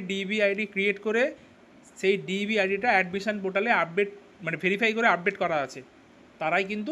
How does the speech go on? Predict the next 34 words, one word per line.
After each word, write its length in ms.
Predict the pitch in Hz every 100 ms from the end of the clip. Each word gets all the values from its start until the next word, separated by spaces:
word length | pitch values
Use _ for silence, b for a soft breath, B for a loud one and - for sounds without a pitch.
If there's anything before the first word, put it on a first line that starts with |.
| 320
প্রভিশনাল 400 | 196 190 196 208
এনরোলমেন্ট 260 | 185 196 196
সার্টিফিকেট 220 | 185 190
ডাউনলোড 160 | 180
করতে 140 | 185 202
পারবে। 180 | 202 160 131 B B B B 147
যদি 160 | 175 190 220
কোনো 120 | 240 233
স্টুডেন্ট 340 | 214 233 247 202
ডিবি 200 | 190 202 202
আইডি 160 | 202 202
ক্রিয়েট 200 | 208 202 208
করতে 180 | 202 202 185
না 60 | 185
পারে 120 | 208 208
বা 60 | 190
আপলোড 160 | 185 190
করতে 160 | 190 180 170
না 60 | 170
পারে, 120 | 202 185
আমাদের 140 | 185 175
জানাবেন, 220 | 180 196
আমরা 120 | 175 165
করে 120 | 160 170
দেবো। 160 | 190 240 247 B B -
তো 60 | 165
সেভাবে 240 | 185 190 214 202
কীভাবে 260 | 190 208 214
প্রসেস 220 | 190 208 -
করবে, 140 | 247 220
সেটা 120 | 233 196
ভিডিওতে 260 | 185 196 196
দেওয়া 140 | 180 196
আছে 80 | 202